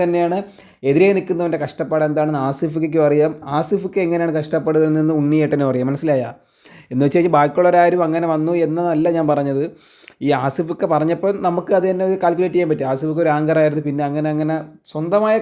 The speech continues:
കഷ്ടപ്പാട് കൊണ്ട് ഒറ്റയ്ക്ക് വഴി വെട്ടി വന്നതാണ്. അതുപോലെ തന്നെ ഉണ്ണിയേട്ടനും, ഉണ്ണിയേട്ടൻ്റെ ഓഡീഷനൊക്കെ വഴി വന്ന് ഒരു ഓഡീഷന് സെലക്ട് ആവും, പോവും, പിന്നെ മല്ലു സിംഗിലൂടെയൊക്കെ വന്ന് അങ്ങനെയൊക്കെയാണ് കുറേ രീതിയിൽ കഷ്ടപ്പെട്ട് വന്നവരാണ് ഇവർ രണ്ടുപേരും. അപ്പോൾ മലയാള ഫിലിം ഇൻഡസ്ട്രിയിൽ തൻ്റേതായ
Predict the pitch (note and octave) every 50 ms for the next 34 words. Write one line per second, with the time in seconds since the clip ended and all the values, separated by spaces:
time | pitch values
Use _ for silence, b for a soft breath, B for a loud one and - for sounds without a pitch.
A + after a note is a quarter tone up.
0 | G#3 F3+ - - G#3 G3 F3+ F#3 F3+ F#3 F3+ F3+ F3+ F3 E3+ E3+ - - A#3 A3+
1 | A3+ G#3+ G3 F3+ E3+ E3+ E3 D#3 - D#3+ D#3+ D3+ D3 C#3+ C3+ C3 C3+ C3 C3+ C#3+
2 | C#3+ D3+ D3+ D#3 D#3+ D#3+ D#3 D#3 D#3+ D#3+ D#3 D3+ D#3 D3+ C#3 C#3 C#3+ C#3+ C3+ C#3+
3 | D3+ D#3 D#3+ D#3 D3+ D3+ D#3 D#3 D#3 E3+ D#3+ D#3+ D3+ D#3+ D#3+ D#3 D#3 D3+ D#3+ D#3
4 | D#3 D#3 E3 F3+ - B B B B B B B - C3+ C#3+ D3 D3 D3+ D#3 D3+
5 | D#3 E3+ E3 D#3+ E3+ D#3+ D#3+ D3+ D#3 F3 F3+ F#3 E3 D3+ D#3+ D#3 D#3+ E3 D#3 D#3
6 | D3+ D#3 E3 F3 - - - _ _ _ _ _ _ _ _ _ _ _ _ _
7 | _ _ D3 C#3+ D3 D3+ D#3+ D3+ E3+ D#3+ D#3 D#3 D#3 D3+ D#3 D3+ D#3 D#3 D#3 D3+
8 | D#3 D3+ D3 D3+ D#3+ D#3 D#3+ D#3 D3 D#3+ D#3+ D#3+ E3+ E3+ - - _ _ - D3
9 | D3+ E3+ F#3 F#3+ F3 D3+ D3 D3+ D3+ D3+ D#3 D#3 D#3 D3 C#3+ - - - C3+ D3+
10 | D3+ - D#3+ D3 C#3+ C#3+ D3 D3 C#3 C#3 C#3+ C#3 C#3 C3+ C3 C3 C3+ C3+ C3+ C3+
11 | C#3 D3+ D3+ B B B B B B - B2 C#3 C#3+ C#3+ C#3 C#3 D3 D3+ D#3+ F3
12 | F3 F3 D#3+ D#3+ E3 E3+ D#3+ E3 D#3+ - E3+ E3 E3 E3 E3+ F#3 - b b b
13 | b b b b b b b _ _ _ _ C3 B2+ B2+ C#3 D#3 D#3+ E3 E3+ E3+